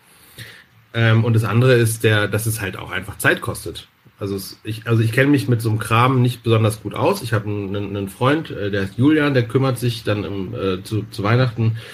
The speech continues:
darum, dass, äh, dass der, dass der Businessline,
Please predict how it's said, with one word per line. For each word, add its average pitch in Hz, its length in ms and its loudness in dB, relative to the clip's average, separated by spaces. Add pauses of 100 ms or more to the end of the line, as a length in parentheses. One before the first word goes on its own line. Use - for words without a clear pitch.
(200)
darum, 107 260 4 (1700)
dass, 95 380 -4
äh, 92 220 -2
dass 95 180 -6
der, 87 360 0
dass - 220 -8
der 92 140 -2
Businessline, 92 760 -2